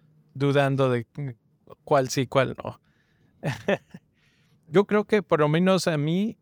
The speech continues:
es Kane, Haaland y uno de estos más. Eh, en mi caso es Tony, por la doble.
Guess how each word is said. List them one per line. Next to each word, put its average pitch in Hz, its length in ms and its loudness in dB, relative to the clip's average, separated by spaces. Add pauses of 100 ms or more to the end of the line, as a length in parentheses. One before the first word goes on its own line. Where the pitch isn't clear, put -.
(140)
es 151 440 -2 (140)
Kane, 202 440 2 (340)
Haaland 185 460 4 (480)
y 147 400 0 (140)
uno 165 260 0
de 147 160 2
estos 139 340 0 (120)
más. 139 500 -4 (560)
Eh, 123 380 2
en 139 160 0
mi 127 80 0
caso 139 240 0
es 131 100 -2
Tony, 123 400 -4 (920)
por 127 180 -2
la 127 160 4
doble. 113 380 -4